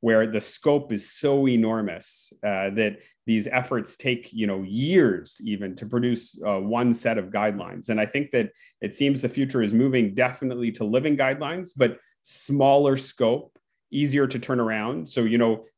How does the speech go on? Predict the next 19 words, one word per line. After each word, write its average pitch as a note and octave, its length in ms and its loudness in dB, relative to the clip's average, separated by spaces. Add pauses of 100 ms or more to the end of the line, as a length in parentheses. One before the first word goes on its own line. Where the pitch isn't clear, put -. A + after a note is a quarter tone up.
let's B2 240 2
say B2 480 4
new C3 240 4
data A#2 280 0
comes A2+ 300 -4
out G#2+ 180 0
looking A2 380 -4
at G2+ 360 -4 (400)
a G#2+ 100 0
new A#2+ 320 2
sedation A2+ 520 -4
agent G2 380 -6 (160)
for G#2 140 -6
patients G#2+ 420 -8
that A2 100 -4
are G2+ 60 -4
mechanically G2+ 460 -6
ventilated. F#2 520 -8
Well, A#2+ 400 2